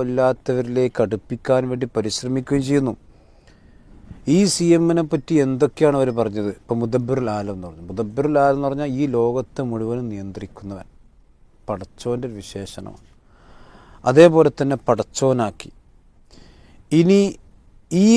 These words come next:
മടവൂർ കാഫിലയുടെ <clears throat> മുമ്പിൽ ചെന്നിരുന്ന ഒരു അഹ്സനി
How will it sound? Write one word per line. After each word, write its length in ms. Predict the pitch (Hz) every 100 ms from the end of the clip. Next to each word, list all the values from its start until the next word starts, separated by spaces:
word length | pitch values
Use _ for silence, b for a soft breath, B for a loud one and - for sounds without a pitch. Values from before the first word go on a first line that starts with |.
| 220
മടവൂർ 380 | 165 151 175 202 185
കാഫിലയുടെ 720 | 170 165 143 160 156 151 151 156 156 -
<clears throat> 540 | - 214 180 135 131 135
മുമ്പിൽ 360 | 135 139 151 151 -
ചെന്നിരുന്ന 480 | 127 135 123 120 120
ഒരു 140 | 117 120 - 117
അഹ്സനി 500 | 110 - - 147